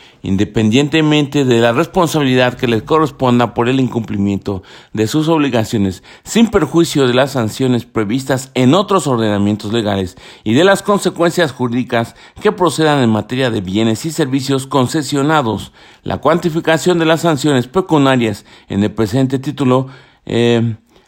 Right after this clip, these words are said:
se hará tomando como base de cálculo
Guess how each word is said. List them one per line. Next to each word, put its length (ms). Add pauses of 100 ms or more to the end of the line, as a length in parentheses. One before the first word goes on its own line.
(1080)
se 160
hará 260
tomando 440
como 260
base 340
de 140
cálculo 580